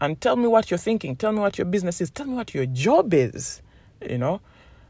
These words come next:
Actually, I love speaking to people who are working, because I believe that you need to add more value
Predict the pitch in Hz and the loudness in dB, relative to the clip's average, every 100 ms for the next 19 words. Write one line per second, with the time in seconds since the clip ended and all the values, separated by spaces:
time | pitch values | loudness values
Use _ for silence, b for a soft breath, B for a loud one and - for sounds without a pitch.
0 | b - - - - - - _ _ - | b -20 -20 -20 -20 -20 -20 _ _ -16
1 | - 226 - 180 160 143 131 - - - | -4 -4 0 2 2 0 -10 -16 -20 -20
2 | - - 196 190 180 - - 151 139 131 | -4 2 4 4 2 0 -6 -6 -8 -10
3 | - _ - - 160 143 139 151 131 143 | -14 _ -12 -8 -6 -6 -4 -4 -2 -2
4 | 135 - 127 123 131 135 131 131 - b | -4 -6 -8 -8 -4 -4 -4 -8 -16 b
5 | b b b - 175 156 147 165 156 135 | b b b 4 4 2 -2 -2 -2 0
6 | 127 - - - - 156 165 165 - 135 | -2 -2 -18 -18 -8 -2 0 -2 -4 -6
7 | 147 139 139 139 151 160 139 151 139 113 | -4 -2 -4 -4 0 -2 0 -2 -2 -4
8 | 107 | -8